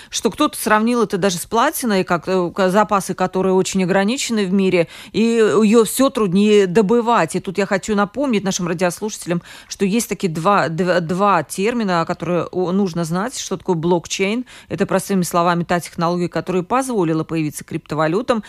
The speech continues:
и майнинг. Это процесс получения самой криптовалюты. Даже не будем сейчас <laughs> очень подробно об этом говорить, потому что это займет еще одну передачу. Да, Константин, пожалуйста.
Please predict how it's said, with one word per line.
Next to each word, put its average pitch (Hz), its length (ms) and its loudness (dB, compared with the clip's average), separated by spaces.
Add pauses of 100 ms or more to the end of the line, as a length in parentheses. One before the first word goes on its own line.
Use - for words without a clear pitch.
(140)
и 262 140 -4
майнинг. 196 640 0
Это 302 460 0
процесс 208 440 -6
получения 180 640 -2 (180)
самой 196 560 2
криптовалюты. 165 760 -4
Даже 160 240 -2
не 185 100 0
будем 175 280 -2
сейчас - 380 -8 (120)
<laughs> 220 280 0
очень 254 140 4
подробно 202 460 2
об 190 100 0
этом 202 220 -4
говорить, 208 320 2
потому 254 140 -10
что - 180 -10
это 170 80 -8
займет 196 360 2
еще 220 300 0
одну 160 200 0
передачу. 170 480 -2
Да, 208 140 2
Константин, 165 460 -4
пожалуйста. 170 580 -6